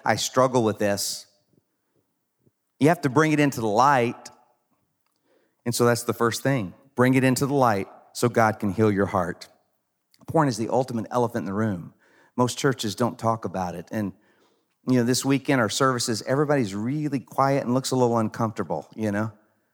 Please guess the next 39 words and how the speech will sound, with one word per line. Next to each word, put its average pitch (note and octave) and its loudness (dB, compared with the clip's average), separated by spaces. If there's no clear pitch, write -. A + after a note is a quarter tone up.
I A2+ -2
probably C#3+ 2
should C3 -4
have A2 -6
told C3 2
more A#2 2
jokes. G2 0
I, C#3 2
I C#3 4
don't C3 0
know, G2+ 0
you B2 0
know? A#2+ -2
Or A#2 -4
like, A2 -4
"Wow, A2 2
I A#2+ 0
would B2+ 2
rather A2 2
come A#2+ 0
to F#2+ -2
the G2+ -10
service B2 0
where A2 0
he's G2+ -4
talking A#2 0
about G#2 -2
tithing A2+ -2
than G2 -6
this A2+ -2
one." D#3 -10
You A#2+ 0
know, A#2+ 2
it's A#2 -2
like, A2 0
"This, A2+ -8
this D#3 0
is A2 -12
tough. B2 0